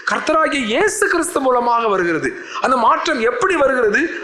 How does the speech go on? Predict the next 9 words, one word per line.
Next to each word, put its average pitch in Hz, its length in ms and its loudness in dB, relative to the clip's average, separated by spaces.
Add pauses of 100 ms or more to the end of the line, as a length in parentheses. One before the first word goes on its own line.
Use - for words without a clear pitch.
(300)
இயேசு 175 460 -2
கிறிஸ்து 123 680 -2 (240)
அவர் 107 500 -4 (160)
நடந்து 143 480 -4
வருகிறார். - 440 -6 (560)
அந்த 254 180 2
பர்த்திமே 330 500 -2
இருக்கிற 247 760 0 (240)
அந்த 302 320 2